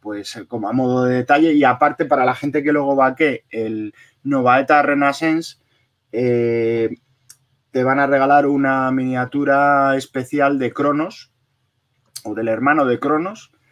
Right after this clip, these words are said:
eh, un poco más ambientada en el, en el juego, en el juego con una estética más renacentista y demás. Eh, sí que es cierto que el Aeon Sense, o sea, perdón, el Aeon Sense, el Black Rose bebe del, del Novaetas, está hecho en el mismo universo, al igual que pasa con el Cine Tempore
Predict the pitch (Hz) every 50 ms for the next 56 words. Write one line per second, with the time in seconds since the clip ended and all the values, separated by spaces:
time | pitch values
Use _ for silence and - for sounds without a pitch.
0 | _ _ _ _ _ _ 117 120 120 117 113 113 113 113 110 110 110 110 107 98
1 | _ _ _ _ _ - _ _ - 135 123 127 120 139 135 131 131 135 - 139
2 | 135 135 131 131 120 120 123 131 131 135 139 139 135 127 123 117 113 110 101 85
3 | - 101 107 104 101 98 _ _ 113 113 113 110 113 113 113 110 107 107 104 95
4 | - - 101 107 107 107 - _ 110 110 110 113 110 110 104 - 110 113 107 98
5 | - - 113 98 117 107 117 117 117 110 107 110 110 113 110 - - 107 104 -
6 | 123 127 123 - 117 101 90 82 - - - - _ _ _ - - - - -
7 | - _ _ _ - - 139 139 139 135 135 135 131 135 135 135 131 123 - -
8 | 160 143 - 180 175 165 - - 180 165 156 _ 190 185 185 170 165 156 151 147
9 | 143 139 - - - 127 131 127 120 127 143 165 165 156 143 - 175 175 180 180
10 | 151 _ - - 127 120 123 117 113 127 120 131 135 127 120 117 117 120 120 120
11 | 120 - 120 113 - 117 110 113 120 147 147 139 143 165 175 175 - - 135 131
12 | 120 151 156 170 185 190 196 - _ _ - 139 131 123 123 120 120 117 117 117
13 | 117 107 110 117 113 110 113 110 107 113 143 196 208 202 175 - - 110 - 110
14 | 113 120 123 123 123 120 - 139 131 131 127 127 127 123 123 123 123 120 120 123
15 | 123 120 123 131 - - - 135 120 120 117 117 139 143 131 151 135 - - 175
16 | - - 147 127 131 120 117 113 113 - - 143 156 151 139 180 180 185 175 170
17 | 180 185 185 214 233 240